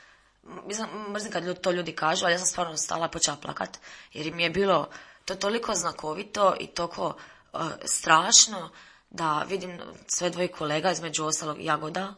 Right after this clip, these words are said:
koja je sudjelovala sad, nama radila izložbu, koja je sudjelovala na tim istraživanjima. Oni stoje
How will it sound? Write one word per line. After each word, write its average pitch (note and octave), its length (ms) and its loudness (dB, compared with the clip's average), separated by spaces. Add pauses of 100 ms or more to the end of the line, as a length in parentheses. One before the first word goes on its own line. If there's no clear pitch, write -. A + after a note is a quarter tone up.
koja D3 280 2
je - 340 -8 (120)
sudjelovala D3 560 -4
sad, - 180 -4 (260)
nama D3 200 -8
radila D3 280 -6
izložbu, F3+ 480 -4 (260)
koja E3 140 -8
je D3+ 40 -2
sudjelovala D#3 360 -2
na C#3+ 60 -8
tim E3 200 -8
istraživanjima. E3 760 -2 (540)
Oni F3+ 240 0
stoje G3 420 6